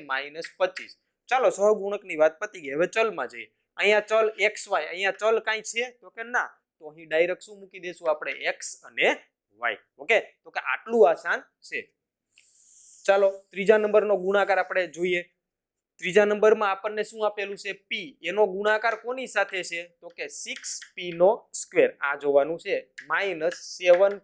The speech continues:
પી વત્તા ફાઈવ. આવું આપણને આપેલું છે. તો કે પી નો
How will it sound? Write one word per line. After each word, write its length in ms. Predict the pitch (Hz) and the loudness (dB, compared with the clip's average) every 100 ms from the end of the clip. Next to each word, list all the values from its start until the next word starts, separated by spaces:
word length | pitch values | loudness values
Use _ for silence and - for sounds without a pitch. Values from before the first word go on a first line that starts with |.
| - | -12
પી 180 | 185 147 _ - _ 127 | -12 -12 _ -20 _ -4
વત્તા 380 | 147 - 151 175 - - - | -4 -2 -2 -2 -6 -14 -4
ફાઈવ. 240 | 170 123 147 | -2 -2 2
આવું 220 | 180 175 | 6 6
આપણને 320 | - 170 170 131 | 4 -4 -2 -2
આપેલું 380 | - 147 220 277 - | -2 -6 -6 -8 -10
છે. 120 | 135 _ - - _ - | -10 _ -18 -18 _ -8
તો 80 | 233 | -2
કે 60 | 226 | -2
પી 140 | 214 240 | -2 -2
નો 120 | 277 | 0